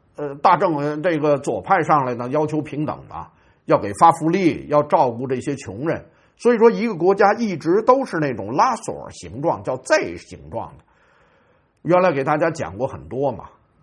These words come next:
你比如说左派上来强调平等，它重点在分配，调整社会分配。而右派上来呢，哎，强调自由，强调的是发展。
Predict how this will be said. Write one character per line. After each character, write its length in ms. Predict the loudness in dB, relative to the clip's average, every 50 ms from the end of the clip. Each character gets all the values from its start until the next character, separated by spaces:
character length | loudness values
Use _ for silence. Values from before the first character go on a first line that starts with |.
| _
你 140 | _ -6 -2
比 80 | 0 0
如 80 | 0
说 160 | 2 2 0 0
左 240 | 0 -4 -4 -4
派 240 | 2 2 4 4 4
上 240 | 2 0 -2 -2 -2
来 180 | -6 -8 -10 -12 _
强 220 | -10 -8 -4 0
调 160 | 0 0 0
平 260 | -2 -6 -8 -8 -6 -4
等， 180 | -6 -6 -8 -14 -18 _
它 100 | -8 -8
重 300 | -6 -4 -6 -6 -6 -6
点 200 | -8 -12 -12 -12 -10
在 160 | -10 -10 -10 -6 -8
分 180 | -8 -8 -8
配， 200 | -12 -14 -14 -14 -14 _ _ _ _ _ _ _ _ _ _
调 380 | -2 0 2 4 4 4 2 0
整 200 | -4 -8 -10 -12
社 240 | -10 -6 -4 -4 -4
会 220 | -4 -6 -8 -10 -8
分 220 | -10 -10 -8 -6
配。 120 | -8 -8 -8 -10 _ _ _ _ _ _ _ _ _ _ _ _ _ _ _ _
而 220 | 4 4 4 6
右 240 | 8 8 8 8 8
派 240 | 6 4 4 4 6
上 240 | 6 6 6 6
来 100 | 4 0
呢， 160 | 0 0 0 0
哎， 260 | 2 0 0 -2 -2 -4
强 240 | -8 -6 -6 -2
调 160 | -2 -2 -2 -2
自 260 | -4 -6 -8 -8 -6
由， 180 | -8 -12 -14 -14
强 280 | -16 -12 -10 -10 -8 -4
调 160 | -4 -4 -4
的 120 | -4 -8
是 120 | -8 -8 -12 -6
发 240 | -2 0 0 0
展。 180 | -2 -6 -14